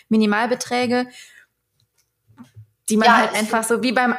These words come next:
Speaker 1: wie beim Einkaufen im Supermarkt
Speaker 2: Ja.
Speaker 1: mittlerweile ausgibt, ne?
Speaker 2: Ja, ich find das, ich find das aber auch gut, weil ich finde, dass es auch so ein bisschen, früher war das Internet so, ach, da gibt's alles kostenlos.
Speaker 1: Ja.
Speaker 2: Und das hat sich ja in den letzten Jahren auch so ein bisschen gewandelt, was ich
Speaker 1: Mhm.
Speaker 2: prinzipiell gut finde.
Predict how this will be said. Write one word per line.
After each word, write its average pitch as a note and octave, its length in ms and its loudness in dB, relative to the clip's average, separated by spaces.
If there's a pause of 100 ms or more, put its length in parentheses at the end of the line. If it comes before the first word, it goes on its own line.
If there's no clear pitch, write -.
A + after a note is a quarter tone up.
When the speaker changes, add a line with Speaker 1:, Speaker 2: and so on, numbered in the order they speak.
(240)
Speaker 1:
wie B3 100 -2
beim B3 160 0
Einkaufen A#3 540 -2
im A3+ 80 2
Supermarkt G3 720 -2
Speaker 2:
Ja. F#3+ 60 0
Speaker 1:
mittlerweile F#3+ 840 -2
ausgibt, F#3 520 -6
ne? A#3 240 -2 (180)
Speaker 2:
Ja, F#3 320 -2 (280)
ich F#3+ 140 -4
find B3+ 180 0
das, - 160 -4
ich - 100 -8
find B3 140 0
das A#3+ 140 -4
aber G#3+ 260 4
auch - 140 -6
gut, A3+ 260 -6
weil F#3 160 4
ich F#3 80 -4
finde, A3 240 -6
dass G3+ 180 0
es G3+ 120 -8
auch - 180 2
so G#3 120 -8
ein G3+ 40 -8
bisschen, G3+ 380 -6 (200)
früher C#4+ 320 2
war A#3 120 6
das - 120 -2
Internet A#3 360 -2
so, A#3 100 0
ach, - 140 2
da A#3 80 4
gibt's A3+ 240 -2
alles A3 260 0
kostenlos. - 420 -2
Speaker 1:
Ja. A#3 100 0
Speaker 2:
Und A#3 40 0
das G3 160 0
hat A3+ 140 2
sich A#3+ 100 -6
ja A3 80 2
in A3 80 2
den A3 100 -2
letzten A3 300 -2
Jahren G#3 220 0
auch G#3 80 2
so G#3+ 140 -6
ein - 20 -8
bisschen G#3 260 -6
gewandelt, F3+ 420 2
was G#3 180 0
ich - 140 -10
Speaker 1:
Mhm. A#3 60 0
Speaker 2:
prinzipiell A3 400 2
gut - 160 -12
finde. D4+ 240 -2